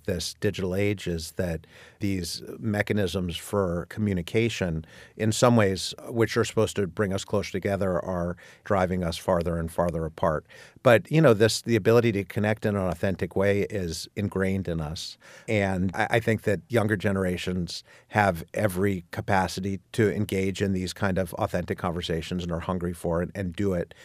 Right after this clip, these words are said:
through StoryCorps. The most dangerous thing to me about, about social media is that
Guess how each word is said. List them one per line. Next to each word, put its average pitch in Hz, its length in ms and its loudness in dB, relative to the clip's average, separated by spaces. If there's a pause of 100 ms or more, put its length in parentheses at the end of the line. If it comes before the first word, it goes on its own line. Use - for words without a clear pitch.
(140)
through 98 240 -2
StoryCorps. 95 680 0 (280)
The 113 180 -2
most 117 260 6
dangerous 101 400 2
thing 98 180 -2
to - 120 -8
me 143 180 4
about, 90 320 0 (140)
about 92 440 -2
social 95 340 -4
media 87 480 -2 (420)
is 98 380 2
that 90 380 0